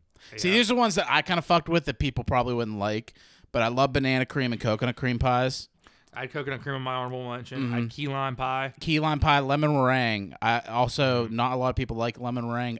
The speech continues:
Speaker 1: I love it. I think
Speaker 2: I had
Speaker 1: it's
Speaker 2: lemon,
Speaker 1: great.
Speaker 2: I had lemon meringue 'cause my dad told me to put it.
Speaker 1: Mm-hmm.
Speaker 2: Pecan pie.
Speaker 1: Pecan pie. I'm not a big pecan guy, so I didn't take it. But yeah,
Speaker 2: Mm-hmm.
Speaker 1: um, any, like, the pudding pies.
Speaker 2: I had pudding pie.
Speaker 1: Mm-hmm, mm-hmm.
Speaker 2: I had Boston cream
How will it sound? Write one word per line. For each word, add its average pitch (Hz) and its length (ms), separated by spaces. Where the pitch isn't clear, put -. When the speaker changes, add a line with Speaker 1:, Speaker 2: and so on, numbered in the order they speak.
Speaker 1:
I 110 120
love 104 300
it. 127 260
I 117 40
think - 100
Speaker 2:
I 110 40
had 110 40
Speaker 1:
it's 107 100
Speaker 2:
lemon, 110 140
Speaker 1:
great. 113 120
Speaker 2:
I 120 80
had 156 140
lemon 135 200
meringue 120 300
'cause 113 120
my 113 140
dad 110 340
told 107 140
me 104 80
to 101 60
put 101 200
it. 104 160
Speaker 1:
Mm-hmm. 113 360
Speaker 2:
Pecan 147 520
pie. 160 500
Speaker 1:
Pecan 175 400
pie. 165 160
I'm 175 120
not 190 140
a 175 40
big 170 180
pecan 160 380
guy, 143 160
so 139 140
I - 20
didn't 117 180
take 113 260
it. 92 160
But 104 140
yeah, 104 280
Speaker 2:
Mm-hmm. 131 60
Speaker 1:
um, 135 320
any, 233 240
like, 220 220
the - 80
pudding 143 400
pies. 160 640
Speaker 2:
I 123 120
had 131 120
pudding 151 320
pie. 160 380
Speaker 1:
Mm-hmm, 123 400
mm-hmm. 117 140
Speaker 2:
I 127 40
had 127 300
Boston 131 340
cream 135 440